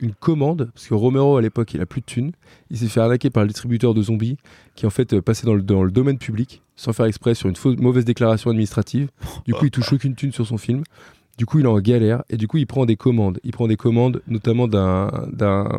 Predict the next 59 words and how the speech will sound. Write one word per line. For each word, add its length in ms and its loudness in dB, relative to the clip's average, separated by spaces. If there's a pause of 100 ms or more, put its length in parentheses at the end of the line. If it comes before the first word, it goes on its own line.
(220)
comment, 280 0 (560)
une 60 -6
sorte 220 -2
de 360 2
centre 500 0
luthérien, 540 0
euh, 500 0
à 60 -6
propos 320 0
de, 540 2
qui 120 -10
lui 80 0
fait 220 -2
une 80 -4
commande 260 0
à 60 0
propos 260 -2
de, 260 2 (380)
euh, 60 -4
des 160 2
vieux, 320 2
qu'il 100 -18
faut 100 -8
s'occuper 380 -4
des 80 2
vieux, 160 0
et 60 2
cetera. 340 -4 (420)
Il 60 -6
fait 140 -2
un 80 2
film 160 -6
de 80 4
commande, 340 2
donc 200 -2
l'acteur 380 0
principal, 520 -2
au 120 -2
début, 300 0
il 80 0
parle, 400 0
il 60 -4
dit : « 100 -2
Ce 60 -12
que 80 -6
vous 140 -2
allez 100 0
voir 120 0
dans 80 0
ce 120 -10
film, 200 -2
c'est 140 -8
ça, 180 -4
c'est 140 -6
ça, 160 -4
c'est 100 -6
ça, 140 -6
c'est 140 -6
ça. » 200 0